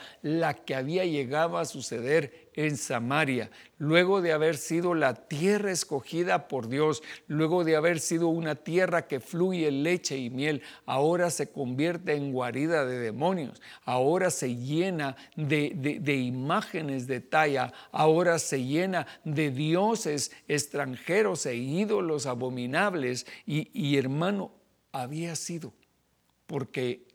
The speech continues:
los israelitas no habían querido servir al Señor. Ahora se servía en su casa, hermano.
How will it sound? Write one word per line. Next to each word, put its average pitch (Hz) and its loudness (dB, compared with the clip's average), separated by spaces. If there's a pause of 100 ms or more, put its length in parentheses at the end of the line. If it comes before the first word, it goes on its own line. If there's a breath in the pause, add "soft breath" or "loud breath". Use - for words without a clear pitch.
los 131 -4
israelitas 117 -6
no 131 -6
habían 131 -4
querido 120 -8
servir 113 -10
al 110 -8
Señor. - -12 (420 loud breath)
Ahora 139 -2 (240 loud breath)
se 139 0
servía 135 -4
en 123 -4
su - -14
casa, 156 -4
hermano. - -18